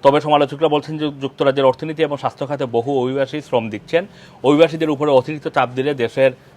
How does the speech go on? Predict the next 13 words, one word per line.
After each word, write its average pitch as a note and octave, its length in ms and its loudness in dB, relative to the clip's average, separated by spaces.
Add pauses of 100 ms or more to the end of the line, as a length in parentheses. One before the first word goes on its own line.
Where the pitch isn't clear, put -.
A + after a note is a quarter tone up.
মানে A2+ 160 0
ব্রিটেনের C3 400 -2
শ্রমবাজার B2+ 520 -2
এবং A#2+ 200 -6
অর্থনীতিতে A#2 580 -6 (440)
নেতিবাচক B2+ 500 0
প্রভাব B2 320 4
পড়তে A#2 200 -2
পারে। F#2+ 180 0
সর্বোপরি A2+ 480 -2
নাইজেল B2 280 -2
ফারাজ C3 320 2
যদি C3 280 -4